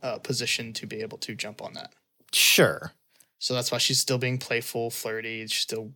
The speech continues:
Speaker 1: they're still friends. They're still, you know, all this stuff. But she's not actively, like, intentionally like, you know, "Hey, ma-, go buy her flowers. Hey, you know, get her juice instead of co-," like, li-, like, you know, yeah.
Speaker 2: Yeah,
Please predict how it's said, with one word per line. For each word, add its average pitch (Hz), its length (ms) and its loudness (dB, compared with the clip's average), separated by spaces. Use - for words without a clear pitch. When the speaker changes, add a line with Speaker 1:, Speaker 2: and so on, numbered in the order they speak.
Speaker 1:
they're - 80 -6
still - 180 -2
friends. 120 500 -4
They're 113 100 -8
still, 117 260 -4
you 117 80 -8
know, 113 100 -6
all 113 120 -6
this 113 160 -4
stuff. - 280 -4
But 185 100 0
she's 180 140 4
not 180 220 4
actively, 135 480 2
like, 117 460 -4
intentionally 120 920 0
like, 110 320 -4
you 120 60 -6
know, 110 340 -6
"Hey, 180 200 4
ma-, 135 80 2
go 147 160 2
buy 156 140 4
her 151 100 6
flowers. 135 460 2
Hey, 123 220 0
you 117 140 -6
know, 117 320 -4
get 120 140 -4
her 127 120 0
juice 127 380 -2
instead 127 220 -2
of 131 80 -8
co-," 123 260 0
like, 127 220 0
li-, 131 200 -4
like, 139 180 0
you 151 120 -2
know, 123 300 0
yeah. - 180 6
Speaker 2:
Yeah, 101 480 8